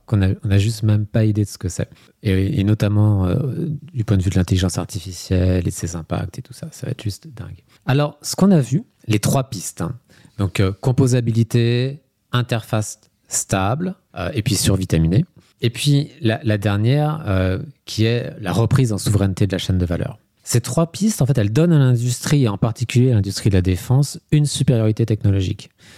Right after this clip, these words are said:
mais aussi la capacité à produire massivement. Et ça, ça, c'est important. On a besoin des deux, en fait, hein. Parce que si on n'arrive pas à produire, on est un peu, euh, comme des cons.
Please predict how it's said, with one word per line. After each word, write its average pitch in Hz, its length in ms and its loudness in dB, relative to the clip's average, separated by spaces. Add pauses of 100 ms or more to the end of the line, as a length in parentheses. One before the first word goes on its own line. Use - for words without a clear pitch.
(240)
mais 113 180 4
aussi 151 440 4
la 110 140 4
capacité 123 800 0
à 110 100 0
produire 110 480 0
massivement. 98 580 0 (360)
Et 120 60 4
ça, 147 420 -2 (340)
ça, - 180 0
c'est - 140 -2
important. 95 380 0
On 85 80 2
a 90 60 2
besoin 95 240 2
des 95 140 2
deux, 92 220 0
en 95 100 -4
fait, - 320 -12
hein. 120 80 -4 (400)
Parce - 160 -20
que 95 60 -6
si - 120 -2
on 117 60 4
n'arrive 90 200 0
pas 113 120 0
à 113 40 0
produire, 110 440 2
on 90 320 2
est 90 40 2
un 90 40 2
peu, 101 220 0
euh, 98 160 -4 (100)
comme 92 160 -12
des 87 120 -6
cons. - 180 -12